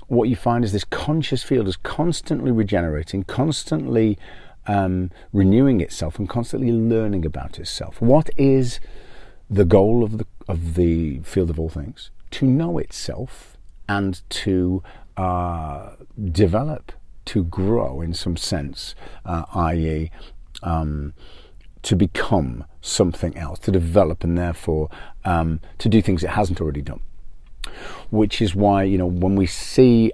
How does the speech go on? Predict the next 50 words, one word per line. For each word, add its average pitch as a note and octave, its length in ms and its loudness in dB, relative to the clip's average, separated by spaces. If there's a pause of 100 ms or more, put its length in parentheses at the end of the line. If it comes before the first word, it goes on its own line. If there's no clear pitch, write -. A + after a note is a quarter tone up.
our F#2+ 220 2
own E2+ 120 2
experience A2+ 640 2
as F2 100 -2
being E2+ 380 0
relative F2+ 400 -2
to E2+ 100 -6
the D#2+ 80 -6
field A#2+ 300 2
and F2 220 2
relevant F#2+ 840 6
to - 120 -6
the D2 100 -4
field, C2 440 -6
we F#2 160 2
understand F#2 460 0
the D#2+ 60 -6
true - 220 -6
nature D#2+ 400 -4
of - 120 -12
what A1+ 140 -12
we're C#2 240 -8 (420)
here D#3 240 6
for. - 380 -6 (440)
The F#2 100 -4
field, A2 460 6 (120)
we E3 460 6 (300)
and F2 200 -2
animals A#2+ 540 4
and D2+ 100 -2
plants A2 420 0
and D2 120 -4
stones G#2 560 2
and D#2 220 0
rocks F#2+ 320 0
and - 80 -2
every F#2+ 260 2
other A2 140 4
form G#2 320 2
of F2+ 80 -2
thing F2 320 0
which - 180 -2
is D#2+ 100 -4
a D#2+ 60 -4 (160)
part - 260 -2
of - 140 -4
consciousness - 840 -4
in E2 200 -8
every F#2 360 2
way, E2+ 380 -2